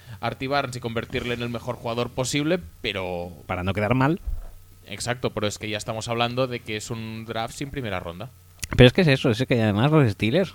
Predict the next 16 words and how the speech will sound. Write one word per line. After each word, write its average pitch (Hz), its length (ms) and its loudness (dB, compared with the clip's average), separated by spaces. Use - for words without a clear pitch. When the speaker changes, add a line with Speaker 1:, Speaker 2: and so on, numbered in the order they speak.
Speaker 2:
mm, 98 640 -2
es 135 120 4
como 190 240 6
si 123 140 4
los, 104 500 4
eh, 85 640 2
Giants, 160 340 6
por 123 100 4
ejemplo, 127 340 4
hubieran 104 360 6
decidido, 110 720 2
em, 82 320 2
empezar 98 400 0
a 131 40 8
apostar 123 500 4
por, 78 560 2